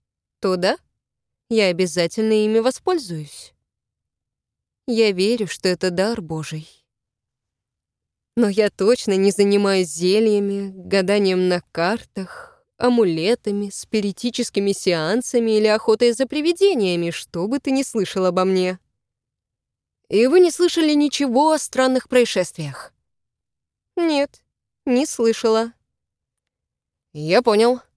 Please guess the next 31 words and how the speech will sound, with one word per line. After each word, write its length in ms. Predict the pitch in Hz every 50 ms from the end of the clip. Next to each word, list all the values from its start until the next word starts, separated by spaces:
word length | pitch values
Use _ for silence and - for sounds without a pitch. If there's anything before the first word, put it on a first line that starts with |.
| _ _ _ _ _ _ _ _ _ _ -
Что 240 | - - - 440
ж, 160 | 440 - - - - _ _ _ _
спасибо 480 | - - - 403 392 - - 370 330
за 120 | 269 262 247
уделённое 480 | 233 202 226 214 208 196 190 185 180
время, 480 | 165 180 214 277 339 359 359 339 294 226
а 40 | 190
также 380 | - - 214 196 160 165 185
за 240 | 170 - 180 175 170
чай 360 | - - - - 196 220 220
и 40 | 185
пирог, 540 | - 165 165 196 277 294 - - - - -
они 240 | - 175 190 196 190
восхитительные. 800 | 185 190 - - 185 180 - 175 - - 170 170 170 175 170 165 - _ _ _ _ _ _ _ _ _ _ _ _ _ _ _ _
Люк 260 | - 196 226 233 - -
поднялся 500 | - 190 175 185 185 185 175 - - 185
на 140 | 180 175
ноги. 400 | 170 175 180 156 180 180 180 175 - _ _ _ _ _ _ _ _ _ _ _ _ _ _ _ _ _
Не 320 | - - 208 214 233 262
буду 220 | 277 294 349 311 247
больше 280 | 247 285 269 - 262
отнимать 340 | 240 220 220 214 233 247 -
ваше 280 | 214 208 214 - 208 180
время. 500 | 160 160 175 180 185 185 185 185 180 180 - _ _ _ _ _ _ _ _ _ _ _ _ _ _ _ _ _ _ _ _ _ -
Всегда 580 | - - - 320 294 254 247 247 262 262 254
рада 260 | 233 214 208 196 202
сделать 460 | 196 175 160 185 196 190 185 185 - -
перерыв 440 | - 180 175 175 170 170 175 -
на 120 | - 180 170
чашечку 480 | - - 170 - - 180 - - -
чая. 500 | 180 - - 185 175 175 175 175 180 185